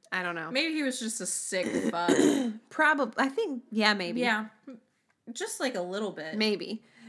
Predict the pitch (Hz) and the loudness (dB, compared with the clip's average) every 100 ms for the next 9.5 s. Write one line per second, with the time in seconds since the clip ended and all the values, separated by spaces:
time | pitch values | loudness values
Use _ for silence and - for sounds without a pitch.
0 | - 220 220 214 208 226 233 262 262 262 | 6 12 12 10 6 4 4 2 -2 6
1 | 226 233 220 220 - 214 214 - 196 202 | 6 6 -4 -6 -2 0 0 4 6 8
2 | 214 220 196 - 214 208 - 202 220 220 | 4 2 -6 -4 -2 -2 -2 -4 -4 -4
3 | 185 185 185 175 175 156 - - 254 269 | -4 -6 -6 -6 -6 -8 -8 -4 -2 -2
4 | 285 302 339 - 196 185 196 - 190 202 | -2 -2 -4 -2 0 0 0 -6 -6 -6
5 | - 185 190 185 170 170 156 160 156 175 | -4 -4 -4 -6 -8 -8 -8 -2 -2 0
6 | 208 - - - 202 190 196 196 208 202 | -4 -8 -16 -8 -4 0 0 -2 -2 -2
7 | 196 208 208 180 - - 233 233 196 - | -2 -4 -6 -8 -8 -2 -2 -2 -8 -8
8 | 240 254 196 214 240 - - _ _ _ | -4 -2 0 -2 -4 -10 -20 _ _ _
9 | _ 185 196 202 | _ -4 -4 -6